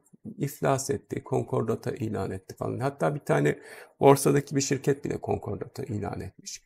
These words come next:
Yani iyi değil ekonomi. Yani sanayi üretiminde bu kadar düşüş olması, e, tüke-, e, tüketici güven endeksinin sürekli olarak yani, e, karamsar tarafta oluyor olması aylardan beri falan.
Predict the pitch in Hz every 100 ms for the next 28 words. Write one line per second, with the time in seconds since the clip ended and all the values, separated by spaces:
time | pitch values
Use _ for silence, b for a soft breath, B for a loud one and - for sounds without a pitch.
0 | b b b 180 277 294 240 208 220 208
1 | - - - - - - - _ _ _
2 | _ _ _ _ - 110 - 123 123 127
3 | 120 117 117 117 123 120 - 120 117 113
4 | 110 120 - 120 113 104 - 113 117 -
5 | b b b - 104 110 110 - - -
6 | - _ _ - 123 117 110 - 117 117
7 | 120 120 117 120 120 117 113 110 107 113
8 | 113 113 - 120 113 - 110 107 110 -
9 | _ b b - - 104 104 107 - -
10 | - - 123 117 113 - 113 107 110 104
11 | - 113 110 107 104 107 107 101 101 101
12 | - - 107 104 104 101 - - - 139
13 | 220